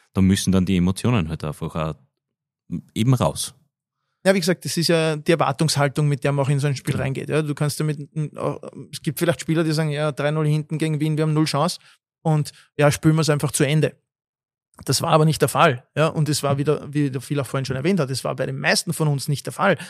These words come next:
Speaker 2: Wir hatten das Gefühl, und wir haben ja den verdammten Fisch gefressen, ja, wir biegen das noch. Zumindest dieses eine Spiel. Wir wollen dieses eine Spiel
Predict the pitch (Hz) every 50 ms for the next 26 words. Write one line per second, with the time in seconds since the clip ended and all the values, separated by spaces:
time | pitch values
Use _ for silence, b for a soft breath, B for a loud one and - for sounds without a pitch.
0 | B B - - 151 131 131 135 - - 170 165 165 - - 156 156 - - -
1 | - - - 151 160 196 240 247 b b b b _ _ _ _ _ _ _ _
2 | _ - - 147 131 135 135 131 143 151 143 151 156 139 156 147 147 147 151 -
3 | - 147 - - 180 185 - - - 127 131 127 - - 180 208 _ _ _ _
4 | _ _ _ _ - 139 156 196 b b b b b _ _ _ _ _ _ 110
5 | _ _ _ _ _ _ _ - _ _ _ _ _ _ _ - 139 117 151 160
6 | 170 156 - 208 240 330 403 381 349 247 175 156 - 156 147 127 117 - - _
7 | _ - - 170 160 175 214 254 285 285 - - 254 240 240 240 202 208 202 208
8 | 190 - - - 196 151 127 123 151 147 139 165 185 214 240 269 254 196 196 165
9 | 156 151 - - 165 170 196 214 226 214 - - - - 175 185 190 190 180